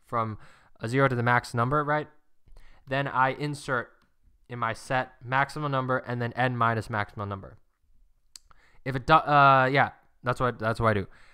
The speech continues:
Then I check from, I have to check the other way also, right? Uh, remember, there was two cases. There's a one to max number, and then the left side can also have a one to n minus max. So I had to check that also.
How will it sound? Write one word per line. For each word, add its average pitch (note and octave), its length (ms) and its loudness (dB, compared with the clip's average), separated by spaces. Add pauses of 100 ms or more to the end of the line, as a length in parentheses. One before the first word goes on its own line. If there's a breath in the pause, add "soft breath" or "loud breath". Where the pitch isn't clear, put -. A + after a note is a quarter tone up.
(260 soft breath)
Then D#3+ 220 2
I G3 160 6
check F3 380 2
from, C#3+ 500 2 (220)
I B2+ 120 6
have D3 100 6
to D3+ 60 -6
check - 340 0
the C3 200 -4
other D3+ 260 6
way B2 220 2
also, G#2 480 0 (160)
right? A#2+ 340 0
Uh, A#2 260 2
remember, C#3+ 580 -2
there C3+ 140 -2
was B2+ 120 -4
two D#3+ 180 -4
cases. C#3+ 520 -6 (380 soft breath)
There's A#2+ 260 -4
a A#2 120 0
one B2+ 540 0
to B2+ 220 -2
max B2+ 420 2
number, C#3 420 -2
and A#2+ 140 -6
then A#2+ 180 -4
the A2 80 -6
left D3 220 2
side D#3 220 0
can C#3 100 -8
also C3 260 0
have A#2+ 280 -2 (640 soft breath)
a A2 120 -2
one C3+ 240 2
to - 160 -6
n D3 160 2
minus B2+ 320 2
max. - 420 -8 (1000)
So B2+ 260 -10
I C3+ 120 0
had D#3+ 140 0
to C#3 60 -12
check D3+ 260 -8
that C#3 180 -2
also. D#3 400 -4